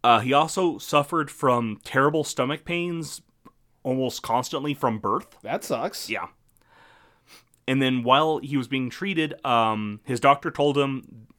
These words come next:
Speaker 1: uh, and his family that he suffered from a extremely advanced form of stomach cancer.
Speaker 2: Oh, well, that sucks even more.
Speaker 1: Yeah, especially considering how young he was, because it shouldn't have been able to advance that.
Speaker 2: Sure.
Speaker 1: Yeah.
Speaker 2: Well, yeah, 'cause,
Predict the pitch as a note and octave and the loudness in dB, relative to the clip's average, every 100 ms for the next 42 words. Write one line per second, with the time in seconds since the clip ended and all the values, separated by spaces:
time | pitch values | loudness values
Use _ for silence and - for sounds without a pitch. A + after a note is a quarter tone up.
0 | _ G#2+ G#2 G#2+ C3 B2 A2+ D3 C3 G#2+ | _ -2 -2 -2 -2 -2 0 0 0 -4
1 | G#2+ - - - - B2+ B2 A2 A#2 C#3+ | -10 -18 -20 -20 -4 2 2 0 -2 -2
2 | C3+ D3 B2 - C3+ C3 - C3 A2+ G#2+ | 0 -4 -6 0 0 0 -4 -4 -2 -2
3 | - _ _ _ _ A2 - - D3+ E3 | -8 _ _ _ _ -8 -8 -4 -2 -2
4 | F3+ B2 G#2+ A#2 C3+ - - C3 C3 G#2+ | -2 -2 -2 -4 -6 -8 -2 0 0 -4
5 | - - A2 B2+ - - D3+ D#3 G#3 G3+ | -6 -6 -4 -6 -10 -6 -6 -4 -8 -10
6 | _ A#3 D4 C3 F2 - E3 E3+ E3 F#3 | _ -2 0 0 -4 4 8 8 8 6
7 | - - G3+ - A3+ B3 C#4+ E4+ A#2+ G2 | 6 4 4 2 0 2 4 2 -2 -2
8 | C#3 C3 B2 - E3+ G3+ - D3 D#3 D3 | 6 8 8 4 0 -2 -6 -6 -6 -6
9 | C3 B2 A2+ C3+ D#3 A#2+ A2+ G2 F#2+ - | -4 -4 0 0 0 -4 -6 -4 -6 -8
10 | A2 A2+ G#2+ F#2+ - C3+ C#3 C3 A#2+ G#2+ | -4 0 -2 -4 -6 -4 -2 -4 -6 -6
11 | A2 A2 G2+ G#2 F#2+ A#2 A2 - - F2+ | -6 -6 -6 -8 -4 -4 -4 -10 -6 -6
12 | - _ _ _ - - A2 G2 C#3 - | -6 _ _ _ -12 -8 -8 -8 -10 -10
13 | _ _ _ _ _ _ _ C3 C3+ C#3 | _ _ _ _ _ _ _ 2 4 4
14 | D3+ F3 A2+ - B2 | 4 4 4 0 -6